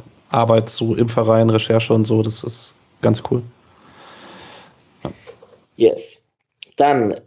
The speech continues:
Speaker 2: ähm, Patrick, bei deinen Nürnbergern kann man ja schon fast sagen, ähm, die haben eins zu eins, äh, eins zu zwei in Sandhausen gewonnen. Tempelmann mit einem Assist, äh, hat durchgespielt, auch genau wie Mats Möller-Deli übrigens, äh, auch neunzig Minuten gespielt.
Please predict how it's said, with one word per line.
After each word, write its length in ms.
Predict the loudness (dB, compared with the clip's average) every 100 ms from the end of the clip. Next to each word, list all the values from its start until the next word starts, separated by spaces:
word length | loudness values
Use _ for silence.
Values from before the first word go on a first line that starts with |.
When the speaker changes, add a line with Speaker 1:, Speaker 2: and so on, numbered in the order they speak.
| -2
Speaker 2:
ähm, 440 | 0 2 2 -2
Patrick, 400 | -2 -4 -2 0
bei 100 | 2
deinen 300 | 2 2 4
Nürnbergern 500 | 4 4 4 2 0
kann 160 | -2 -2
man 80 | 0
ja 80 | -2
schon 160 | -4
fast 260 | -8 -10 -2
sagen, 320 | 0 0 -2
ähm, 180 | -6 -2
die 100 | 2
haben 140 | 2
eins 260 | 2 -2 0
zu 80 | 2
eins, 340 | 2 0 -4 -12 0
äh, 160 | 2 4
eins 280 | 2 -2
zu 100 | -6 -8
zwei 400 | -2 0 2 2
in 200 | 0 0
Sandhausen 540 | 0 0 0 2 0
gewonnen. 420 | -4 -2 0 0 -4 -20 -20 -20 -20 _ -12
Tempelmann 500 | -2 0 2 2 2
mit 160 | 2 2
einem 220 | 0 0
Assist, 680 | 0 2 2 0 -10 -6 -2
äh, 240 | 0 2
hat 180 | 0 4
durchgespielt, 880 | 2 4 -2 2 2 2 0 -14 -12 0
auch 340 | 0 0 -4
genau 320 | 0 2 2
wie 220 | 2 0 2
Mats 260 | 0 2
Möller-Deli 440 | 2 2 4 4 4
übrigens, 580 | 4 2 2 -6 -8
äh, 180 | -8 -6 -6
auch 300 | -4 -6 -4
neunzig 320 | -4 -4 -6
Minuten 300 | -6 -6 -4
gespielt. 400 | -6 -4 -4 -4